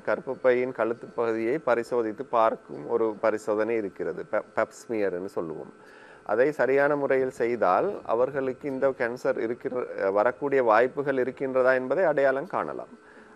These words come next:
அடையாளம் கண்டு, அது வர முன்னுக்கே அதை நாங்கள் அகற்றக்கூடிய நிலைமை காணப்படும். அடுத்தது, சூலகத்தில் வரக்கூடிய கேன்சரை பொறுத்தவரையில், அது அநேகமாக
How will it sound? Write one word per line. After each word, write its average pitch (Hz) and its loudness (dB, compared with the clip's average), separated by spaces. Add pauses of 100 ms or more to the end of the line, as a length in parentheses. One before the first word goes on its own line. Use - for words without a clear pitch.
அடையாளம் 127 4
கண்டு, 139 -2
அது 135 0
வர 117 4
முன்னுக்கே 151 -2
அதை 156 0
நாங்கள் 143 0
அகற்றக்கூடிய 120 -4
நிலைமை 107 -4
காணப்படும். 92 -8 (880)
அடுத்தது, 156 0
சூலகத்தில் 190 0
வரக்கூடிய 151 2
கேன்சரை 123 -2
பொறுத்தவரையில், 98 -2 (260)
அது 110 -2
அநேகமாக 131 -2